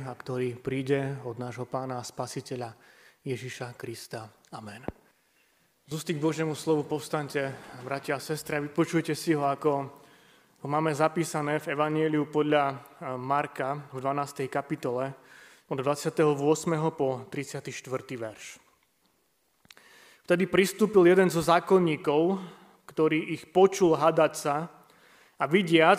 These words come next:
že im správne odpovedal, opýtal sa ho: "Ktoré prikázanie je prvé zo všetkých?" Ježiš odpovedal, že prvé je toto: "Počuj, Izrael, Pán náš Boh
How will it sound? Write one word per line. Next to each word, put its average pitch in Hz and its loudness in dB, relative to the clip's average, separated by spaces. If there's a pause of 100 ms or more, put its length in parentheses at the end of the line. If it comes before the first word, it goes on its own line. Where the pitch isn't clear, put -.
že 156 -2
im 160 -2
správne 175 4
odpovedal, 165 6
opýtal 165 4
sa 156 0
ho: 143 -4 (640)
"Ktoré 233 8
prikázanie 196 4
je 170 4
prvé 175 2
zo 165 0
všetkých?" 151 -4 (1400)
Ježiš 165 0
odpovedal, 175 6 (320)
že 160 -4
prvé 180 4
je 170 -4
toto: 123 -10 (1040)
"Počuj, 202 6
Izrael, 156 0 (560)
Pán 170 4
náš 151 4
Boh 156 6